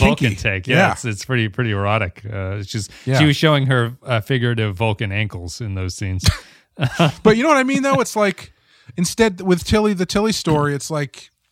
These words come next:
Speaker 2: okay, now she's the first officer. I guess that's over.
Speaker 1: Yep.
Speaker 2: Everybody seems to be behind her, whereas that should be the jumping off point for, like, more stories with that as an element.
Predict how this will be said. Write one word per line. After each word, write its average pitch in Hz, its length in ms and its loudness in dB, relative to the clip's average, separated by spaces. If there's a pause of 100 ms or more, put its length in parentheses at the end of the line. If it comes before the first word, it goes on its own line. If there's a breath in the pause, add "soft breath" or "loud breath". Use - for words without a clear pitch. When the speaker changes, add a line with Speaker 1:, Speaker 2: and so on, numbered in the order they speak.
(120)
Speaker 2:
okay, 165 300 0
now 170 160 0
she's 180 240 -4
the 175 80 -2
first 180 300 -2
officer. 185 480 0
I 90 80 -6
guess 123 200 -4
that's - 460 -4
over. 120 380 0 (280)
Speaker 1:
Yep. 120 120 2
Speaker 2:
Everybody 156 340 2
seems 160 300 -4
to 160 80 -2
be 151 40 0
behind 156 440 2
her, 104 160 -2 (160)
whereas 131 540 -2 (540 soft breath)
that 151 280 -2
should 190 320 2
be 175 120 0
the 147 100 0
jumping 151 360 0
off 170 240 0
point 117 240 -4
for, 131 140 -6
like, 123 200 -2
more 110 260 -2
stories 127 540 0
with 127 180 -2
that 135 200 2
as 131 180 -2
an 127 60 -4
element. 135 460 -6